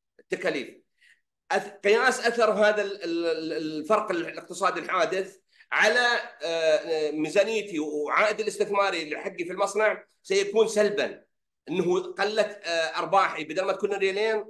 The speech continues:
بدل ما تكون مية في المية صارت خمسين في المية بأرقام يعني. طيب، هذا على المستوى الأقص-، ال-، ال-، ال-، ال-، ال-، المنشآت. على مستوى الأفراد نفس الحكاية، نقيس الأثر الاقتصادي والضرر اللي بيحدث نتيجة ذلك.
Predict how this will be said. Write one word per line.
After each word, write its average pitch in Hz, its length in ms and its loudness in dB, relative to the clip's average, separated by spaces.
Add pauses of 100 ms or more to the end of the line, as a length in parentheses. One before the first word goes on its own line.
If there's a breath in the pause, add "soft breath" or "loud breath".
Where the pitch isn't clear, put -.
بدل 180 220 -2
ما 190 80 0
تكون 185 240 -4
مية 175 440 -4
في 196 60 -2
المية 226 200 0
صارت 190 200 0
خمسين 185 320 -6
في 160 60 -12
المية 117 440 -8 (180)
بأرقام 151 600 -2
يعني. 95 320 -12 (440)
طيب، - 440 -4 (380)
هذا 220 340 4
على 220 180 6
المستوى 208 300 0
الأقص-، - 280 -6
ال-، 175 180 -6
ال-، 170 220 -4
ال-، 160 220 -4
ال-، 156 240 -2
ال-، 147 280 -4 (320)
المنشآت. 175 500 0
على 196 120 0
مستوى 214 220 0
الأفراد 208 360 2
نفس 208 180 -2
الحكاية، 190 480 -2
نقيس 196 380 0
الأثر 190 520 -2
الاقتصادي 160 760 -6 (520)
والضرر 175 640 2
اللي 175 220 0
بيحدث 180 440 -4
نتيجة 156 640 -4
ذلك. 92 180 -14